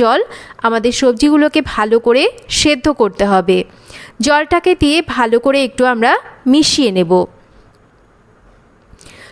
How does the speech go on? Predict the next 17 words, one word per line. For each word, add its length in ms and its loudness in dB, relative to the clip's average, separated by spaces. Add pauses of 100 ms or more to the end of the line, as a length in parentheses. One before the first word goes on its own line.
(160)
ঝোলটা 380 0
ফুটতে 280 0 (100)
শুরু 160 2 (100)
করলে 280 2 (460)
এবার 260 0
এর 120 -2
মধ্যে 260 2
দিয়ে 140 2
দেব 160 0 (460)
দুটো 200 0 (100)
কাঁচা 260 0
লঙ্কা 360 -2
একটু 220 -2
মাঝখান 380 0
থেকে 160 0 (100)
ভেঙে। 260 2 (640)
এবার 180 0